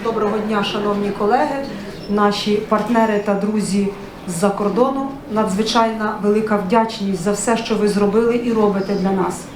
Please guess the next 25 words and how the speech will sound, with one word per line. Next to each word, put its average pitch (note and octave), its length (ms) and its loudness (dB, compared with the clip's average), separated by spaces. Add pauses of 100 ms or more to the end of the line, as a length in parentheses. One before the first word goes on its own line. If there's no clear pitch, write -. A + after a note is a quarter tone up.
Допомагаєте G#3 840 0
нам A3+ 220 2
вистояти, A#3 680 0 (520)
вижити A3+ 540 2 (100)
і A#3+ 80 0
перемогти. G#3+ 720 2 (680)
Ми G#3 380 4 (260)
завжди A3+ 380 2
пам'ятатимемо A3 840 0
плече, A3 560 0
яке G#3 220 0
ви G#3 120 0
нам G3+ 200 0
підставляєте G#3 880 0 (420)
і G#3 260 4 (120)
яке G#3+ 320 0
нам G#3 200 0
дуже G#3 240 2
необхідно G3+ 600 0
саме G3 320 -2
зараз. F#3 360 0 (760)
Ви B3 100 0
праві, D4 260 0
пане G#3 300 2
Ярне F3+ 360 4